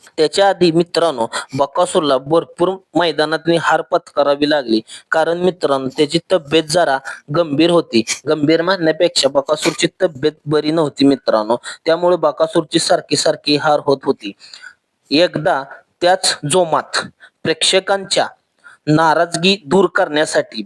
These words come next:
बकासूरनं एक नंबरचा मान पटकावलेला आहे मित्रांनो. त्यामुळे आता बकासूर हा टॉपचाच नंदी दिसतोय आणि टॉपचाच नंदी राहणार आहे मित्रांनो. त्यामुळे बकासूरवर आता कोणता नंदी धावणार आहे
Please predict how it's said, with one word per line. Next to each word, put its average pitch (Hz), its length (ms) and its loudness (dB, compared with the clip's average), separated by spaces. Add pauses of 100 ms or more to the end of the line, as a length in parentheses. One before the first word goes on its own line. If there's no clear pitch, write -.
बकासूरनं 170 600 0 (120)
एक 180 220 0
नंबरचा 160 640 2
मान 156 240 0
पटकावलेला 147 720 -2
आहे 131 80 2
मित्रांनो. 98 560 -4 (380)
त्यामुळे 165 420 2 (240)
आता 151 460 -2 (460)
बकासूर 160 600 0 (280)
हा 160 160 2 (160)
टॉपचाच 175 440 0
नंदी 165 480 2 (200)
दिसतोय 147 440 -2
आणि 131 140 0 (160)
टॉपचाच 170 440 0
नंदी 156 320 4
राहणार 147 380 0
आहे 123 120 0
मित्रांनो. 107 500 -6 (280)
त्यामुळे 190 300 2
बकासूरवर 175 800 2 (220)
आता 147 280 0
कोणता 180 520 -2
नंदी 208 280 0
धावणार 139 420 0
आहे 110 120 2